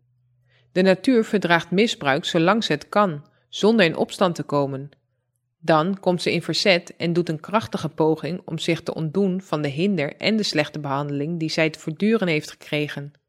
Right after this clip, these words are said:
Dan komen hoofdpijn, rillingen, koorts, nervositeit, verlammingen en allerlei andere kwalen, te veel om op te noemen. Verkeerde eet- en drinkgewoontes tasten de gezondheid aan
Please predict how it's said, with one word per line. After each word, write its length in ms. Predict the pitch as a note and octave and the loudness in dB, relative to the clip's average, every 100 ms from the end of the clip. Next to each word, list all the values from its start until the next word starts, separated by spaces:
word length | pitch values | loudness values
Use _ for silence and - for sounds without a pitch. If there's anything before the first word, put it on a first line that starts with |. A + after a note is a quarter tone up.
| _ _ _ _ _ - | _ _ _ _ _ -6
Dan 160 | D#3+ | -2
komen 260 | D#3 D3+ C#3+ | 0 0 0
hoofdpijn, 800 | C#3+ E3 - F#3 F3 G3 G#3 - | 2 0 2 0 2 0 -4 -6
rillingen, 640 | D3+ E3 F#3+ G3 G3+ G3+ | -2 2 2 2 0 -4
koorts, 540 | - E3 F#3+ A3+ - - _ _ | 0 2 2 -2 -10 -14 _ _
nervositeit, 1080 | - D#3+ - D#3+ D#3 D3 D#3+ D#3 G3 A3+ - _ _ | -4 0 2 2 0 -2 0 2 2 -2 -12 _ _
verlammingen 680 | - D3+ D3+ G3 G#3 G#3+ G#3 | -2 0 2 2 2 0 -2
en 180 | D3+ - | -6 0
allerlei 420 | G3+ A#3 G#3+ D#3+ | 2 4 4 2
andere 340 | F#3+ G#3 F3 | 0 0 -2
kwalen, 520 | - D#3 D3 C#3+ C#3+ - _ _ - | -2 0 2 0 -6 -12 _ _ -2
te 160 | B3+ | 0
veel 220 | - A#3+ | 4 4
om 120 | G#3 F3+ | 4 2
op 140 | G3 | 0
te 120 | - | -2
noemen. 360 | E3 D3+ C#3 C#3 _ _ _ _ _ _ _ _ _ | -2 -2 -6 -10 _ _ _ _ _ _ _ _ _
Verkeerde 560 | _ F#3 - B3+ A#3 - | _ -6 2 4 4 4
eet- 200 | G3 F#3+ | 4 4
en 120 | E3 | -2
drinkgewoontes 880 | D#3 G3 A3+ A3+ A3 G#3+ G#3 G3+ - | 0 -2 0 0 0 0 -2 -6 -2
tasten 300 | F#3 F3+ D3+ | -2 -2 -4
de 60 | C#3+ | -6
gezondheid 560 | - - A#3 G3 D3+ | -4 -2 0 -2 -2
aan 300 | C#3+ C#3+ D3 | -4 -6 -10